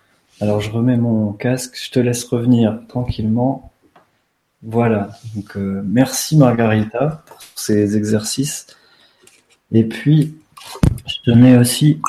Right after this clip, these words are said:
à vous remercier tous pour les messages, euh, les mails, et cetera. On n'a pas toujours le temps de répondre, euh, très rapidement, comme on disait avec Margarita. Mais j'espère que vous ressentez, euh, tous ces effets. Moi, à chaque fois, ça me fait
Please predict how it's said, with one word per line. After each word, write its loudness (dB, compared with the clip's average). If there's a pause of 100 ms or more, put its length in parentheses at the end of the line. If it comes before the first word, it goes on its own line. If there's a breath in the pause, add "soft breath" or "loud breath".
(140)
à 4
vous 4
remercier 0
tous -2
pour 0
les 4
messages, 0
euh, -2
les 2
mails, 2
et -2
cetera. -6 (840 soft breath)
On -4
n'a 2
pas 2
toujours 2
le 6
temps 4
de 2
répondre, 0
euh, 0 (100)
très 2
rapidement, 4
comme -2
on -2
disait -4
avec -6
Margarita. -6 (1040 loud breath)
Mais 4
j'espère 2
que 4
vous 4
ressentez, 0
euh, 2
tous -8
ces 0
effets. 2
Moi, 6
à -6
chaque -6
fois, -8
ça -6
me -2
fait -10